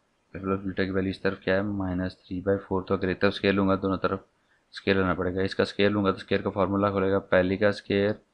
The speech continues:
जमा टू into first value into second value plus second value का square is equals to nine by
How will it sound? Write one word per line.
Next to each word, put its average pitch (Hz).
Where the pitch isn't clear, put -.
जमा 98
टू 104
into 95
first -
value 98
into 95
second 92
value 92
plus 95
second 95
value 95
का 95
square 95
is 92
equals 92
to 92
nine 95
by 90